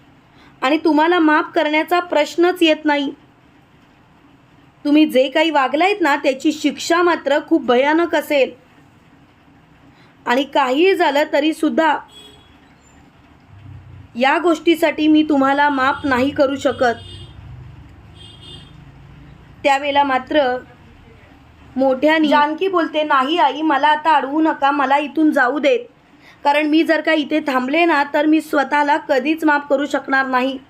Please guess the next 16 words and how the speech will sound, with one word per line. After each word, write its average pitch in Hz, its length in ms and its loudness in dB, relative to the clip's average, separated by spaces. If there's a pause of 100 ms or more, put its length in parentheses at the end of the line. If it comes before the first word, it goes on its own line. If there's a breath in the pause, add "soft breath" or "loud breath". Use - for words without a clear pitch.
(960 loud breath)
जेव्हा 285 280 0
मला 359 180 2
आज 359 180 2
ऋषिकेशची 320 580 0
गरज 294 360 0
होती, 320 320 -4
तेव्हा 302 240 0
ऋषिकेश 311 640 -4
आज 285 180 -2
माझ्यासोबत 294 600 -2 (100)
थांबले 277 300 0
नाही 262 220 -6 (1300)
आणि 262 200 -2
आज 302 400 -2
मात्र 320 420 -2
ऋषिकेशनी 320 760 -4